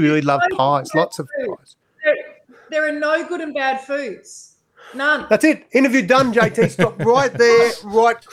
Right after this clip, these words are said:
Speaker 1: cut.
Speaker 2: There is, but tell me something. How often do you eat mi-, completely mindlessly, and how quickly are you eating,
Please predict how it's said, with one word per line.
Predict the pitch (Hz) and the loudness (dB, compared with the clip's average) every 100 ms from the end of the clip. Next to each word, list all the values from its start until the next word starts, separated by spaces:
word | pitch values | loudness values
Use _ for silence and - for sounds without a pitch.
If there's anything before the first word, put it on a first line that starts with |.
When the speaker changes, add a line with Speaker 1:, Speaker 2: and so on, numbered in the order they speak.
| - - - _ | -14 -14 -16 _
Speaker 1:
cut. | - 254 - _ 165 - - - 156 - - _ 160 - - _ _ _ _ | -2 -2 -4 _ -18 -16 -18 -16 -16 -18 -20 _ -18 -16 -20 _ _ _ _
Speaker 2:
There | 311 320 320 | 2 2 2
is, | 311 - | -4 -8
but | 349 359 | -8 -8
tell | 339 381 392 | 0 0 0
me | 381 381 | -4 -6
something. | 381 320 - 240 196 233 330 339 _ _ _ _ _ _ _ _ _ _ _ _ _ _ _ | -2 -2 -2 -8 -8 -12 -18 -20 _ _ _ _ _ _ _ _ _ _ _ _ _ _ _
How | - 320 349 | -6 0 0
often | - 330 - 311 277 | 0 -4 -4 -8 -8
do | 277 | -10
you | 247 269 180 | -10 -10 -6
eat | 269 247 | -8 -8
mi-, | 233 233 233 - | -10 -8 -8 -10
completely | 262 240 302 302 330 311 320 277 | -14 -14 -14 -6 -6 -6 -10 -8
mindlessly, | 240 233 247 262 240 220 - 208 180 277 330 _ _ _ _ _ _ _ | -8 -6 -4 -6 -8 -10 -12 -12 -14 -16 -20 _ _ _ _ _ _ _
and | 240 240 226 - _ _ _ _ _ _ _ _ | -8 -8 -10 -18 _ _ _ _ _ _ _ _
how | 226 247 | -8 -6
quickly | 247 - 392 403 302 262 | -6 -6 -6 -6 -8 -8
are | |
you | 247 226 | -6 -6
eating, | 214 208 214 196 247 | -6 -8 -12 -14 -18